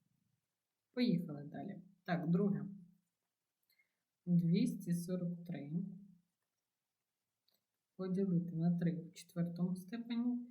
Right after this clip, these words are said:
і помножити на дев'ять. Значить, тут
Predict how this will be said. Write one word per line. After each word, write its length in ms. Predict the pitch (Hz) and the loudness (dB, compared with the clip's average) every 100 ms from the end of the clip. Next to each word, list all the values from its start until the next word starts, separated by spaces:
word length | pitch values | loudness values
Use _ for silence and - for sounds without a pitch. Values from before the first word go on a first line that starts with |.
| - _ _ | -16 _ _
і 60 | 202 | -4
помножити 520 | 196 180 185 202 185 | 2 4 6 4 0
на 140 | 165 143 | 0 0
дев'ять. 480 | 123 - - - _ _ _ 180 | -6 -8 -10 -14 _ _ _ -4
Значить, 420 | 190 185 208 - | -2 0 0 0
тут 200 | 254 | -2